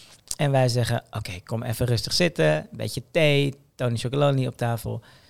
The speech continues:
Wat jullie hebben opgeschreven, weet je, who gives a fuck? Wa-, waarom zouden we dit nou eigenlijk doen?" En dat is een hele simpele vraag, maar wel soms een oncomfortabel gesprek. Zeker als je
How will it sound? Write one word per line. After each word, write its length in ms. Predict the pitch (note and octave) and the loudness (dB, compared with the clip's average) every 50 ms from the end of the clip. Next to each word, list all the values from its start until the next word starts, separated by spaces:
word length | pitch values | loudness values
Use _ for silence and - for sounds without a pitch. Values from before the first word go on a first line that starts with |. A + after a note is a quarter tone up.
| _ _ _ _ _ _ _ | _ _ _ _ _ _ _
Wat 140 | G#2+ A2+ - | -8 -4 -2
jullie 160 | B2+ A#2 A2+ | 0 0 0
hebben 180 | A2 A2 A2+ A#2+ | 0 0 0 -2
opgeschreven, 640 | A2+ - - - A2+ G#2 G2+ G2 - G2+ G#2 G#2 - _ | -2 0 -2 0 0 0 -2 -4 -4 -6 -8 -10 -12 _
weet 120 | - - - | -20 -10 -6
je, 160 | C#3+ D3+ D3+ - - _ _ _ _ _ _ _ _ _ | -6 -4 -4 -6 -10 _ _ _ _ _ _ _ _ _
who 120 | C3 C3 | -2 2
gives 260 | A2+ B2 C3 B2 - | 4 4 4 4 4
a 40 | A#2 | 0
fuck? 400 | - - C3 A#2 G#2 - - - _ _ _ | 0 0 0 0 0 -2 -6 -14 _ _ _
Wa-, 180 | B2 A#2+ - - _ _ _ _ _ | -20 -18 -18 -20 _ _ _ _ _
waarom 420 | B2 B2 C3 D3 C#3+ C#3 C#3+ C#3 | 2 4 4 4 4 2 -2 -2
zouden 280 | A#2 B2+ C3 C3 B2 A#2+ | -2 -2 -2 -2 -2 -2
we 60 | B2 | -2
dit 140 | B2 B2+ A2+ | -2 -4 -2
nou 100 | B2+ A#2+ | -2 -2
eigenlijk 320 | A#2+ A2+ A2 A2+ A2+ A#2 B2+ | 0 0 2 2 0 2 2
doen?" 300 | C#3+ C3+ A#2 A2 A2 - - - - - - - - - _ _ | 2 2 2 2 -2 -4 -12 -18 -18 -18 -18 -18 -18 -20 _ _
En 220 | C3 B2+ B2+ B2+ - _ _ _ | 2 2 2 2 0 _ _ _
dat 160 | - C3 B2+ D#3 | -2 0 2 2
is 180 | D3+ C#3 - - _ _ _ _ _ _ _ | 2 2 0 -2 _ _ _ _ _ _ _
een 320 | - C#3 C3 B2+ B2 B2 - _ _ _ | -6 -4 -2 -2 -2 -4 -8 _ _ _
hele 240 | - B2+ E3 E3+ D3 | 0 2 4 4 4
simpele 360 | - - E3+ D3+ C#3 C3+ A#2+ | 2 2 0 0 0 0 -2
vraag, 380 | - - C3 C#3 D#3 E3+ - - | 0 -2 -2 -2 -2 -4 -2 0
maar 160 | C#3 C3 B2 | 2 4 4
wel 320 | C3 C3+ C3+ C3 C3+ - - _ | 4 4 4 2 0 -2 -6 _
soms 340 | - - - C#3+ C3+ A#2+ A#2+ | -4 -2 -2 0 0 0 -2
een 140 | B2 - - _ | -2 -4 -6 _
oncomfortabel 720 | - D3 C3+ - - C3+ A#2+ A#2+ A2+ - A2 G#2 G2+ G2+ F#2+ | -2 -2 -2 0 0 0 0 0 0 2 2 2 2 0 -4
gesprek. 460 | F#2+ G#2 - - D3+ F#3+ - - - - | -4 -4 -4 -2 -2 -4 -4 -6 -10 -4
Zeker 440 | - - - G2+ G2+ - G2 F#2 | -2 -2 -2 -2 -4 -6 -8 -10
als 140 | - G2+ - | -8 -8 -8
je 140 | - F#2+ | -8 -10